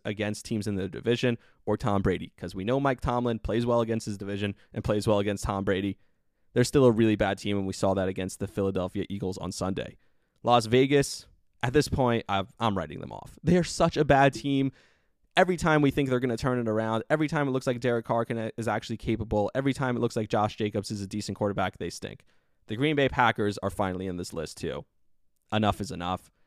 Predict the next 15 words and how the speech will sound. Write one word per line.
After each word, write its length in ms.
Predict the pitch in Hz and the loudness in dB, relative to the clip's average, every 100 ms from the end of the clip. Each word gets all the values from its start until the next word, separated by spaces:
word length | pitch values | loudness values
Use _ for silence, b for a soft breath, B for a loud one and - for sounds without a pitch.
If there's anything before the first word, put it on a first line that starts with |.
| _ - | _ -6
Like 160 | 104 | -6
I 60 | 87 | -6
said, 340 | - 82 73 - - | -6 -6 -6 -8 0
I 100 | 127 | 2
don't 180 | 123 | 2
even 180 | 117 104 | 0 -2
know 100 | 104 | -2
what 80 | 98 | -2
the 80 | 101 | -4
next 240 | 95 - | -4 -4
step 220 | - 90 | -4 -4
is 100 | 85 | -6
for 100 | - | -8
the 80 | 60 | -8
Packers. 520 | - 78 - 57 - | -6 -6 -6 -10 -12